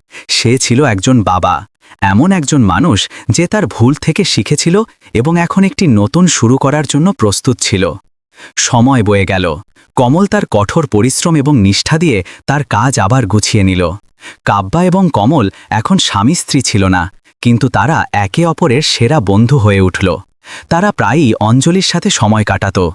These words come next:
মানুষ তাদের সম্পর্কের কোনো নাম দিতে পারত না, কিন্তু তারা জানত যে তাদের সম্পর্ক এখন কোনো নামের মুখাপেক্ষী নয়। এটা ছিল শ্রদ্ধা,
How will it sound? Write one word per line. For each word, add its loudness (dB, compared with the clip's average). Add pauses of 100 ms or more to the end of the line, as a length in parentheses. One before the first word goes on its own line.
(440)
মানুষ 2
তাদের 0
সম্পর্কের 0
কোনো 2
নাম 2
দিতে 0
পারত -4
না, 0 (400)
কিন্তু 0
তারা 0
জানত -2 (360)
যে 2
তাদের -2
সম্পর্ক -2 (320)
এখন 0
কোনো 2
নামের 2
মুখাপেক্ষী 0
নয়। -2 (480)
এটা 0
ছিল -2
শ্রদ্ধা, -2